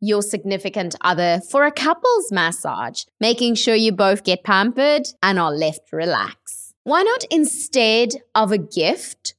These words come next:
look at giving the gift of an experience that you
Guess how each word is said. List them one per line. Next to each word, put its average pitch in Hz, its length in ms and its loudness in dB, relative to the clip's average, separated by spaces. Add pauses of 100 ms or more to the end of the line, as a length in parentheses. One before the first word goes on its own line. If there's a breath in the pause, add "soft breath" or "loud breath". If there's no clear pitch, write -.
(140)
look 277 560 2 (160)
at 285 140 2 (180)
giving 262 380 2
the 269 100 0
gift 180 500 -2 (180)
of 226 120 0
an 262 80 2
experience 240 1120 0 (140)
that 220 320 0
you 202 260 0